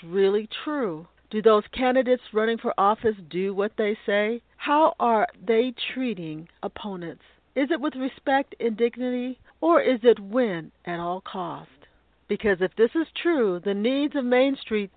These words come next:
once in office may be tossed by the wayside. And if the advertisements are from insurance companies, is this corporation willing to display their statistics on how many policyholders are exploited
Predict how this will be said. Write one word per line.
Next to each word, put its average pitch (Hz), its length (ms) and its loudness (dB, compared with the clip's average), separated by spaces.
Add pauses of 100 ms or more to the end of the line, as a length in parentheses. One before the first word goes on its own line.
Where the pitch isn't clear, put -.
once 214 340 2
in 294 100 -2
office 254 480 2
may 196 160 -4
be 180 200 -10
tossed 269 580 -2
by 247 160 4
the 240 120 0
wayside. 170 720 -8 (460)
And 311 220 0
if 302 160 0
the 233 160 -6
advertisements 240 1000 -2 (140)
are 247 220 4
from 240 500 -4
insurance 254 540 -6
companies, 170 500 -12 (220)
is 185 180 -4
this 311 220 0
corporation 220 880 0
willing 277 260 0
to 302 140 -6
display 254 480 0
their 214 300 2
statistics 320 720 -6 (200)
on 196 160 2
how 247 440 0
many 277 300 0
policyholders 226 920 -4
are 214 180 -2
exploited 247 640 -2